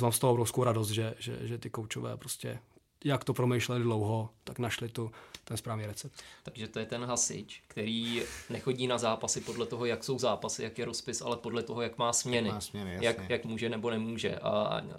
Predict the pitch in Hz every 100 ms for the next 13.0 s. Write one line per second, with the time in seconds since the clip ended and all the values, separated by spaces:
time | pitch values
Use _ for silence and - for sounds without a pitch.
0 | 104 - - - 110 107 110 107 139 113
1 | 107 - 110 113 110 113 107 113 113 117
2 | 117 - 113 107 - - _ 117 110 107
3 | 117 - 110 107 - 113 110 104 107 101
4 | - 104 104 107 107 104 117 - 110 104
5 | 101 104 110 95 80 95 - 127 117 117
6 | 123 123 123 107 135 123 95 - - -
7 | - - - - _ - 110 117 117 117
8 | 127 123 117 117 123 123 - 120 117 -
9 | _ _ _ _ - 113 123 123 127 -
10 | 127 107 - 110 120 120 117 110 107 -
11 | 101 - 110 104 - 107 - 107 107 107
12 | - 113 101 131 113 107 98 101 -